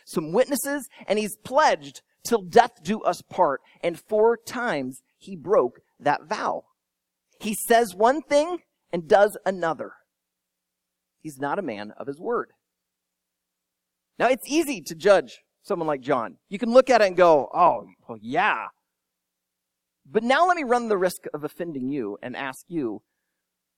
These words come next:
what about you? Are you always a person of your word? I,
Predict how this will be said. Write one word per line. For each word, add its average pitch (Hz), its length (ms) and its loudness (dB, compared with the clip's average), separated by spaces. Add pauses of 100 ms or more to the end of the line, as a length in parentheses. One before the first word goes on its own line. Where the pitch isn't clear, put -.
(420)
what 170 240 -2
about 120 240 -4
you? 226 280 -4 (1600)
Are 143 100 -12
you 202 180 -8
always 226 540 -4 (400)
a - 40 -18
person 170 380 -10
of 135 120 -10
your 131 140 -10
word? 143 360 -10 (1900)
I, 185 80 -4